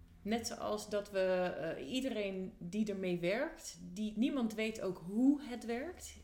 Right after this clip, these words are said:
Eh, we kunnen alleen weten dat het werkt. Ehm, dus dat is gelijk al lekker vaag.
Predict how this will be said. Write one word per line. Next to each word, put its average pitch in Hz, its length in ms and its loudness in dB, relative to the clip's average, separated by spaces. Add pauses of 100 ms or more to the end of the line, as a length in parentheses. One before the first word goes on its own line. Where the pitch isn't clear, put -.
(140)
Eh, - 100 -6 (260)
we 208 80 -6
kunnen 226 220 -4
alleen 208 300 -4
weten 202 440 -2
dat 156 340 -2
het 147 140 -10
werkt. 123 460 -8 (840)
Ehm, 202 920 2 (380)
dus 214 80 -8
dat 233 140 0
is 220 80 -4
gelijk 240 360 -2
al 190 480 2
lekker 202 240 -2
vaag. 269 640 -4